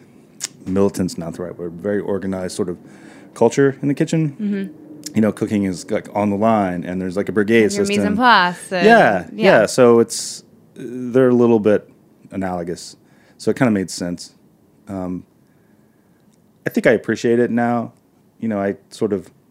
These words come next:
Speaker 1: when I got out, I mean, 'cause I got caught up in the, the first Gulf War, which was, like, something that I certainly didn't sign up for. Um, so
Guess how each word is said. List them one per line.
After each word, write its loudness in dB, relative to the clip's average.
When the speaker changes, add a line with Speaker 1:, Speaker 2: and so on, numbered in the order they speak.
Speaker 1:
when -4
I 0
got 0
out, 0
I -8
mean, -2
'cause -6
I 2
got 0
caught -2
up -4
in -2
the, -2
the -4
first -4
Gulf -2
War, 0
which 0
was, -8
like, -8
something -2
that -2
I -6
certainly -4
didn't -4
sign -4
up -6
for. -6
Um, -10
so 0